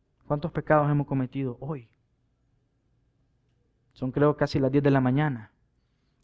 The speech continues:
¿Cuántos de esos pecados ninguno ha sido confesado? Porque no has creído y no has confiado que el misionero supremo hizo su trabajo en perfección para mostrarnos que nosotros debemos seguir sus pasos.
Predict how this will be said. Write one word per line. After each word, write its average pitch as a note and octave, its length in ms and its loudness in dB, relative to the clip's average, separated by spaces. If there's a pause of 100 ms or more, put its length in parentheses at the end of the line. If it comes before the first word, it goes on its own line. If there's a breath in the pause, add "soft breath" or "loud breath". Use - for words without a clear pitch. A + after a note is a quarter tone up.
(120)
¿Cuántos C3 280 0
de D3 60 0
esos D3 160 -4
pecados C#3+ 460 0 (340)
ninguno C3 420 4
ha C3 40 2
sido C3 200 -4
confesado? A#2+ 560 -12 (1900)
Porque - 240 -4
no D3 260 6
has D3 100 -2
creído C3 360 0
y - 20 2
no C3 80 2
has C3+ 60 -6
confiado B2+ 640 0 (640)
que B2+ 100 -2
el A#2+ 60 4
misionero C#3 400 4
supremo D#3 560 4
hizo C3+ 140 -10
su C#3 120 -8
trabajo C#3 280 4
en C#3 80 -4
perfección C#3 600 -2
para B2 180 2
mostrarnos C3+ 540 0
que C3 100 -10
nosotros C3+ 380 -4
debemos C3 360 2
seguir B2+ 240 -2
sus B2 120 -16
pasos. - 400 -6